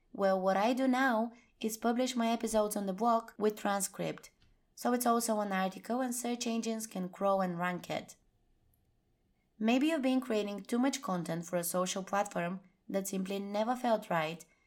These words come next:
didn't lead to any engagement, and isn't your place at all. Test another one.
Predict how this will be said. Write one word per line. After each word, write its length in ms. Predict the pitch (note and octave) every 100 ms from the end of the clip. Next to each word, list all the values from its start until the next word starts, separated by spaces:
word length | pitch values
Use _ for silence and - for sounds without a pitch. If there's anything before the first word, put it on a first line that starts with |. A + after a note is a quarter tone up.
| _ -
didn't 260 | F3 F3 F3+
lead 180 | F#3+ G3
to 80 |
any 160 | G#3 G#3+
engagement, 680 | A3 G#3+ A3 G#3+ A#3 B3 - - _ _ _ _ -
and 80 | G#3
isn't 260 | G#3+ C#4 A#3+
your 200 | G#3+ G#3+
place 360 | F#3 E3+ -
at 80 | E3+
all. 320 | E3+ D3+ D3+ _ _ _ _ _ _ _ _
Test 280 | - C#4 C#4
another 320 | A#3+ G3+ G3
one. 320 | F#3 D#3+ D3+